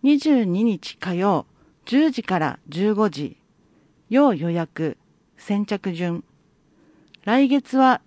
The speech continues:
十一月十九日火曜、二十六日火曜に実施。実施日、一ヶ月前から予約可。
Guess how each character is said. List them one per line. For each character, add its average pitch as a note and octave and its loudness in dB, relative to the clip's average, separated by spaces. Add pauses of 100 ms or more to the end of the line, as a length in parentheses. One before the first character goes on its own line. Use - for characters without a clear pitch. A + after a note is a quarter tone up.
(100)
十 B3+ 2
一 C#4+ -2
月 C#4+ -2
十 C#4 0
九 A3 -2
日 D#3 -6
火 F3+ -6
曜、 G3+ 0 (500)
二 D4 2
十 B3 2
六 D#3+ -6
日 F3+ -6
火 F#3+ -6
曜 G#3+ 0 (120)
に A#3+ 0
実 D#3 -10
施。 - -8 (1000)
実 A3 0
施 D4 -2
日、 G3 -4 (280)
一 F3 -8
ヶ B3 2
月 C4+ 0
前 C4+ 6
か E3 -4
ら D3 -4 (120)
予 E3+ -4
約 G3 -4
可。 E3+ -2